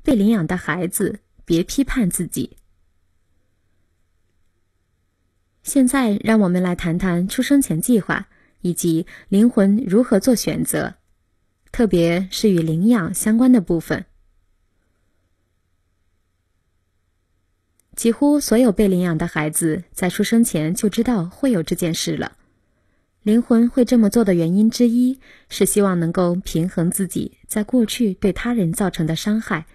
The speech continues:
所以不管是什么样的经历，他都希望能够体验到事情的正反两面。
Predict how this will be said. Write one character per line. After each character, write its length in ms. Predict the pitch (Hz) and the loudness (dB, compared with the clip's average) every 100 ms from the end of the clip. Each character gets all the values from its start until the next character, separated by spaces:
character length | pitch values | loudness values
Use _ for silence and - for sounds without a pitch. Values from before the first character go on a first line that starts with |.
| _ _ _ _ _ | _ _ _ _ _
所 180 | - 208 | -2 0
以 240 | 202 175 - - - | 0 -4 -10 -20 -6
不 120 | - | -2
管 220 | 285 202 165 | 2 0 0
是 100 | 226 | -2
什 200 | - 156 | -2 0
么 80 | |
样 180 | 196 254 | 2 2
的 100 | 202 | 2
经 280 | 160 220 240 | 0 2 4
历， 220 | 220 180 _ _ _ | 4 0 _ _ _
他 140 | - 247 | -6 0
都 160 | 294 | 2
希 220 | 294 226 | 2 2
望 260 | 214 180 190 - | 2 2 -4 -4
能 160 | 175 | -4
够 160 | 175 208 | 0 -2
体 200 | - - | -2 -4
验 280 | 196 226 196 | 0 2 2
到 300 | 175 170 175 | 0 -4 -6
事 180 | - 214 | -6 -6
情 160 | - | -2
的 140 | 170 190 | -2 0
正 180 | 269 226 | 0 0
反 200 | 170 180 | -2 -4
两 160 | 175 | -4
面。 280 | - 185 160 | -4 -4 -4